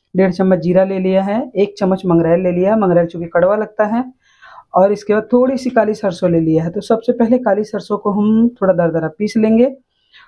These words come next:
और लास्ट में क्या डालना है वो आपको हम बताएंगे, जिससे करेला अचार हमारा खूब बढ़िया से टिका रहे और बना रहे। तो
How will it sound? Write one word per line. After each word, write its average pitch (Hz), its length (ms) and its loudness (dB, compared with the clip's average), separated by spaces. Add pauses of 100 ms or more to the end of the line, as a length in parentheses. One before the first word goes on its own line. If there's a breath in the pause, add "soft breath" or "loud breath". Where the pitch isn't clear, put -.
(260 soft breath)
और 190 540 2 (200 loud breath)
लास्ट 185 320 0
में 220 100 -2
क्या 208 140 0
डालना 190 260 -2
है 233 60 -4
वो 233 100 0
आपको 180 260 -4
हम 180 80 0
बताएंगे, 175 520 0 (460 soft breath)
जिससे 180 280 0
करेला 175 360 2
अचार 180 320 0
हमारा 180 260 0
खूब 175 200 -4
बढ़िया 180 240 0
से 185 160 -6
टिका 180 240 0
रहे 190 160 0
और 208 80 -2
बना 160 260 0
रहे। 139 220 -12 (1000)
तो 226 60 4